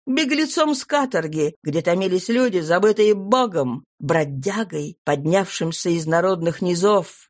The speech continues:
из черни до ступеней трона, к созвездиям избранных, скоморохом, забавлявшим вельмож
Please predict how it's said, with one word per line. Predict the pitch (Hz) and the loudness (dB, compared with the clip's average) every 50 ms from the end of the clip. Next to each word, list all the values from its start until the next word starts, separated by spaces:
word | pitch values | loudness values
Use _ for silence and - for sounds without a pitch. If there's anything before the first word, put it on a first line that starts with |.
| _ _ - | _ _ -8
из | 196 151 - - - _ | -8 -8 -8 -10 -12 _
черни | - - - - 214 214 202 196 180 156 139 135 135 135 131 104 - - _ | -10 -6 -4 -2 0 0 -2 -2 -4 -6 -8 -12 -14 -14 -14 -14 -16 -18 _
до | - - 160 | -4 -4 -4
ступеней | - - - - 156 151 - 180 165 156 151 151 156 | -4 -4 -4 -4 -4 -2 0 2 2 2 2 0 0
трона, | - 165 165 170 165 160 151 151 147 143 160 - _ _ | 0 0 2 2 2 2 2 0 -2 -2 -4 -8 _ _
к | - | -6
созвездиям | - - 220 214 208 254 269 254 226 196 220 262 277 285 311 | 0 2 2 4 4 4 4 4 2 2 2 2 4 4 2
избранных, | 320 330 320 240 214 196 185 180 170 165 160 139 160 - - - _ _ _ _ _ _ _ _ _ | 2 0 0 -2 -2 0 0 0 0 -2 -4 -6 -8 -10 -14 -20 _ _ _ _ _ _ _ _ _
скоморохом, | - - - - 180 190 196 208 208 208 220 240 240 226 - 214 196 185 | -14 -12 -4 0 2 2 4 4 4 4 4 2 2 0 -2 -4 -4 -2
забавлявшим | 175 185 190 185 185 180 180 196 214 220 220 214 - - - 208 196 190 185 | -2 -2 -2 0 -2 -2 0 0 0 0 0 -2 -4 -4 -2 -2 -2 -2 -2
вельмож | 175 180 190 185 175 175 180 202 220 240 226 214 - - - - - | -2 -2 -2 -2 -2 -2 0 2 2 2 0 -2 -6 -10 -18 -20 -20